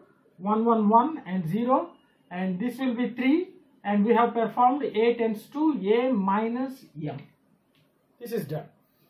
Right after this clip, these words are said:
Now what we have to do again, arithmetic shift right. So this will be same, and all the bits will be moved towards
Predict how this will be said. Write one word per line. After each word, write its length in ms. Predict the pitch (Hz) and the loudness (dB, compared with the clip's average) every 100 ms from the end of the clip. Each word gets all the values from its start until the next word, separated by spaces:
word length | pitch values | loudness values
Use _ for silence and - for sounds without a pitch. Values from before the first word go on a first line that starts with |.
| _ _ - | _ _ 2
Now 360 | 262 262 - - _ _ | 4 6 2 -10 _ _
what 180 | 254 262 | 2 2
we 80 | 285 | 2
have 140 | 269 | 0
to 80 | 269 | 0
do 160 | 311 247 | 2 4
again, 380 | 214 302 403 - - _ _ _ - | 4 4 2 -2 -14 _ _ _ -6
arithmetic 400 | 233 247 269 262 | -4 2 0 0
shift 240 | - 220 185 | -4 -6 -6
right. 280 | 143 - - _ - | -8 -8 -18 _ -8
So 240 | 202 208 | -2 -2
this 300 | 202 233 - | -2 -6 -8
will 240 | 254 254 214 | -8 -6 -6
be 320 | 247 254 254 - _ _ _ _ _ | -6 -4 -6 -10 _ _ _ _ _
same, 460 | - 247 226 339 - _ 190 | -8 0 0 -2 -10 _ -6
and 180 | 202 202 | -4 -2
all 240 | 214 233 | 0 0
the 60 | 226 | 0
bits 260 | 233 - | -4 -4
will 220 | 240 233 220 | -4 -4 -2
be 220 | 339 349 - | -4 -6 -12
moved 500 | 180 190 233 254 208 | -2 0 0 0 -4
towards 540 | 233 220 254 - - | -4 0 0 0 -6